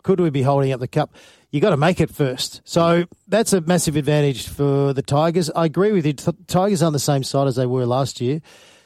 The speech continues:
Still a very good side. Yes, they are patchy. And the thing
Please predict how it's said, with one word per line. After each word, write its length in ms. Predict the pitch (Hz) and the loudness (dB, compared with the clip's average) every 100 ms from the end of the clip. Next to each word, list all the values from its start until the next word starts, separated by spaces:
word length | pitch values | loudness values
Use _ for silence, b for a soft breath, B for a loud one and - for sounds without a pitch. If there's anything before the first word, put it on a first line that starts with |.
| B | B
Still 300 | - - 151 | -20 -2 0
a 20 | |
very 200 | 135 147 127 | 2 0 0
good 140 | 127 | -2
side. 380 | - 131 139 135 | -2 0 0 0
Yes, 240 | 160 - | 0 0
they 220 | - 147 | 0 2
are 400 | 143 143 143 135 - | 2 2 2 0 -4
patchy. 480 | - 175 - 226 208 b b b b | -2 -2 0 0 0 b b b b
And 140 | 165 170 | 0 2
the 40 | |
thing 320 | - 262 254 | 2 2 2